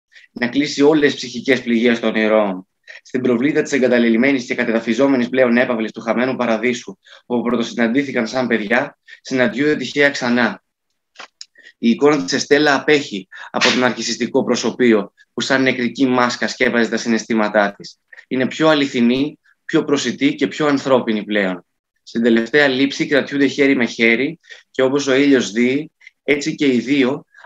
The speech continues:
αφήνουν όλες τις σκιές του παρελθόντος να σβήσουν μέσα στη θάλασσα του έρωτά τους. Τέλος, στα μαύρα φεγγάρια του έρωτα,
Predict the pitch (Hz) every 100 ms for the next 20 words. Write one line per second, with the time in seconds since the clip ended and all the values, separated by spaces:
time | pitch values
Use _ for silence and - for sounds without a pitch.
0 | - - 143 147 143 151 143 - 120 -
1 | 120 127 123 - 120 110 107 131 135 143
2 | 127 104 135 139 135 127 123 - 131 123
3 | 123 110 120 117 113 107 98 - - _
4 | _ _ _ _ _ _ _ _ _ _
5 | 127 123 123 165 - _ - - 123 120
6 | 135 131 123 127 123 113 113 117 117 143
7 | 151